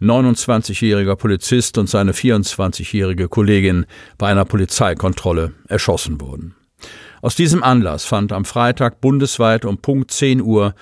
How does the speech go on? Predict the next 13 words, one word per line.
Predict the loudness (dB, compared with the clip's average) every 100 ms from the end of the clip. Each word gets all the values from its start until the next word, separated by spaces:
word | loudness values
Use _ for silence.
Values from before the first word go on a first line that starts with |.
| -18 -6
eine | -2 0
Schweigeminute | 0 0 2 2 2 4 2 2 0 0 _ _
vor | -2 -2 0
allen | -2 -2 -2
Polizeistationen | -4 -6 -4 -2 0 0 -4 -2 0 0 0
statt, | 0 -2 -2 0
um | 2
der | 4 2 2
beiden | 2 4 4 0 0
getöteten | -2 0 0 0 0 0
Kollegen | 2 2 2 0 -4
zu | -6
gedenken. | -4 -4 -4 -6 -14 -18